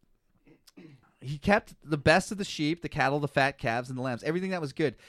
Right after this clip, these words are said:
These they were unwilling to destroy completely, but everything that was despised and weak,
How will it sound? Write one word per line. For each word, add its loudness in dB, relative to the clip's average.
These 2
they 0
were 4
unwilling 4
to -6
destroy 2
completely, -4
but 0
everything 0
that 0
was 0
despised 2
and -2
weak, -2